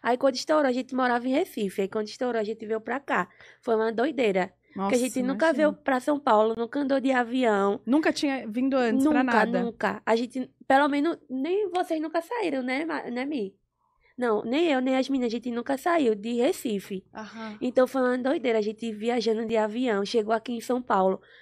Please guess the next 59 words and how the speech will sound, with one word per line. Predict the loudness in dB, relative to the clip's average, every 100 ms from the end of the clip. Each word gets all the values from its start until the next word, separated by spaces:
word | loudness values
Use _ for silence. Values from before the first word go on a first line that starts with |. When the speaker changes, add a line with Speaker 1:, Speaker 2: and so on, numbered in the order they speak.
| -20 -14
Speaker 1:
vários | -6 -2 0 -2 -4
carros, | 2 4 4 2 0
muito, | -2 -6 -6 -8
uma | -2 2
loucura, | 4 4 2 0 2
a | 2
gente | -2 -6
ficou | -6 -4 0
doida. | 2 2 2 -2 -6 _ _ -12
Speaker 2:
Gente, | -8 -6 -6 -6 -10 -10
Speaker 3:
Eu | -4 -2
Speaker 2:
imagino. |
Speaker 3:
lembro | 0 -2 -2 -4 -4
que |
você | -8
foi | -4
lá | 0 0
na | 0
Pruve, | -2 -2 -2 0
lembra? | 0 -2
Vocês | -6 -2
foram, | 4 4
Speaker 1:
Aham. | 6
Speaker 3:
vocês | 6 4
três, | 2 -2 -4 -10 -10
pegar | 2 6 6
Speaker 1:
Eu |
Speaker 3:
roupa? | 6 6 4
Speaker 1:
lembro, | 4 2 4
eu | 2
lembro. | 2 2 2
Speaker 3:
Eu | 2
lembro | 2 0 -4
também, | -4 -4
acho | -4
que | -6
foi | -4
bem | -2
na | -2
fase | 0 0
que | -2
vocês | -6
vieram | -4 -4
morar | -2 -2
aqui, | -2 -6 -10
não | -10
foi? | -6 2
Speaker 1:
Foi, | 6 6
a | 4
gente | 2 -2
foi | 0
na | 2 2
Approve | 2 0 0 0
também, | -2 -2 -2
acho | -2
que | -4
a |
gente | -6 -6 -2
gravou | 2 2 2 2 4 2